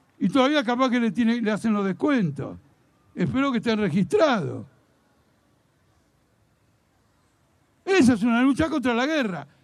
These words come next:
Ahora, lógico, los compañeros no saben que están luchando contra la guerra. Pero si vamos y le explicamos por qué están luchando contra la guerra, dice,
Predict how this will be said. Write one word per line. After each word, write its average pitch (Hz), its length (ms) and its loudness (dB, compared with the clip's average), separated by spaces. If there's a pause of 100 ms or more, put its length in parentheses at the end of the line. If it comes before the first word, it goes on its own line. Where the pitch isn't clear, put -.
(200)
Ahora, 254 240 0
lógico, 220 680 -2 (320)
los 214 140 0
compañeros 277 440 -2
no 220 60 -2
saben 311 300 2
que 226 40 -4
están 214 180 0
luchando 208 360 -2
contra 185 260 -4
la 180 100 -2
guerra. 127 460 -6 (760)
Pero 226 160 0
si 233 120 0
vamos 320 260 4
y - 20 4
le 302 60 8
explicamos 247 600 4
por 208 180 0
qué 277 100 0
están 254 200 0
luchando 262 340 -2
contra 262 200 -8
la 262 60 -2
guerra, 269 200 -2
dice, 220 300 -4